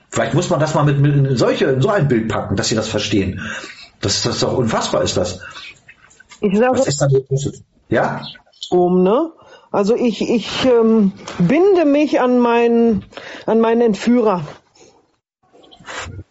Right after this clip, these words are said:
Speaker 1: Was? Das habe ich, ach so.
Speaker 2: Das Stockholm-Syndrom,
Speaker 1: Äh, äh,
Speaker 2: dass ich mich an
Speaker 1: ach so.
Speaker 2: meinen Entführer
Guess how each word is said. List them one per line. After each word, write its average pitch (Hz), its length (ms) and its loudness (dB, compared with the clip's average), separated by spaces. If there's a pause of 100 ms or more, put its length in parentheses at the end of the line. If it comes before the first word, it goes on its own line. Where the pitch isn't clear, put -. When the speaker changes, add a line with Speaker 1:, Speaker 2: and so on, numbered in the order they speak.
(220)
Speaker 1:
Was? - 680 -4 (840)
Das 113 140 -2
habe 156 140 0
ich, - 340 -6
ach - 120 -4
so. 233 320 2 (120)
Speaker 2:
Das 240 200 0
Stockholm-Syndrom, 226 1160 2
Speaker 1:
Äh, - 20 4
äh, 196 40 2
Speaker 2:
dass 196 200 0
ich 226 120 0
mich 240 280 0
an 233 80 -2
Speaker 1:
ach - 20 -4
so. 240 240 -2
Speaker 2:
meinen 247 80 2
Entführer 285 460 2